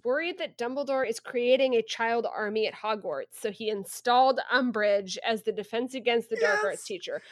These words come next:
Speaker 1: What is going on here? Can you explain,
Speaker 2: Absolute-,
Speaker 1: can you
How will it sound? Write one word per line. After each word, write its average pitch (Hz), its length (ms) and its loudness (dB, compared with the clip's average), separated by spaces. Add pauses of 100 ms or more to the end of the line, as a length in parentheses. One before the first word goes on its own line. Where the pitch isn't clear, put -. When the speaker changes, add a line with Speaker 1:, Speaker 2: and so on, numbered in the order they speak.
(140)
Speaker 1:
What 302 320 4 (100)
is 370 180 -2
going 277 500 2
on 214 320 -2
here? 180 560 -8 (1080)
Can 403 340 2
you 480 200 10
explain, 453 640 6
Speaker 2:
Absolute-, 311 280 2
Speaker 1:
can 403 200 0
you 605 220 8